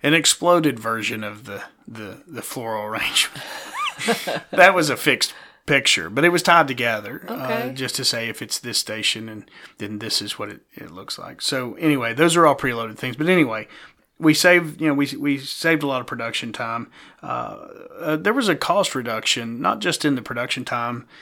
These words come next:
Speaker 1: because of lag, but they actually had two providers.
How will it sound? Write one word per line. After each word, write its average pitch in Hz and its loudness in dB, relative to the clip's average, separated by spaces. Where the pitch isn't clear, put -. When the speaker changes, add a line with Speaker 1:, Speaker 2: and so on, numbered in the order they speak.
Speaker 1:
because 120 -6
of 104 -10
lag, 120 2
but 117 -8
they 165 0
actually 190 2
had 127 -6
two 139 2
providers. 101 -4